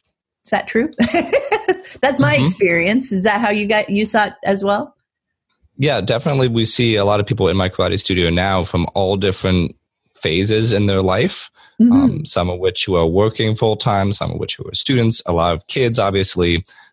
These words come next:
Speaker 2: um, but everybody's kind of free to learn and grow at their own pace. And that journey is very different for different people. And I think it's cool to be, have that freedom to do it as you please.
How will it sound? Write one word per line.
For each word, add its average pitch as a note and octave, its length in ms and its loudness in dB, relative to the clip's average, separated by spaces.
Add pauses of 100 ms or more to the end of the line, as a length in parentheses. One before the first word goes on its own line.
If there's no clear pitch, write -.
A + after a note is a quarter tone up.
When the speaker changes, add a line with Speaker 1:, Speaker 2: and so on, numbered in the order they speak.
(100)
Speaker 2:
um, F2+ 420 -4
but F2 160 -2
everybody's G2 460 0
kind F#2+ 180 -4
of E2 80 -4
free F#2+ 460 0
to - 200 -2
learn F2+ 480 2
and D#2+ 220 -2
grow F#2 260 2
at E2 100 -2
their D#2+ 120 -2
own D#2+ 180 0
pace. - 460 -6 (380)
And E2 460 0 (680)
that G2 340 -4
journey G#2 380 2
is F#2+ 100 0
very F#2 420 2
different F#2+ 540 -2
for F2+ 140 -4
different D#2+ 400 -4
people. D2 440 -4
And C#2 260 -12
I F2+ 60 -6
think - 220 -10
it's - 300 -12
cool E2 280 -4
to D2+ 40 -4
be, - 180 -12
have F2+ 220 -4
that D#2+ 160 -4
freedom D#2+ 420 -4
to D#2+ 100 -2
do D#2+ 340 -4
it D2+ 80 -2
as D#2 200 -4
you - 80 -10
please. - 580 -6